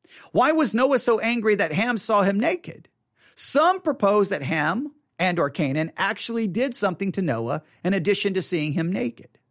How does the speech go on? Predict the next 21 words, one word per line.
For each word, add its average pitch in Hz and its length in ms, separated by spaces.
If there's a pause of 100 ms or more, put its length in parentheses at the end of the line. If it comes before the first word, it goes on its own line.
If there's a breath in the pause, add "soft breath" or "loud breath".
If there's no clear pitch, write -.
(340 loud breath)
The 196 100
passage 269 500
mentions 214 440
that 190 180
Noah 208 280
was 170 380
angry 254 440
when 190 160
he 190 60
found 170 340
out - 300 (580 soft breath)
what 240 400
his 147 360
youngest 254 440
son 226 280
had 180 280
done 226 360
to 220 360
him. 165 440 (1200 soft breath)
Homosexuality, 220 1200 (240 soft breath)
rape, 214 440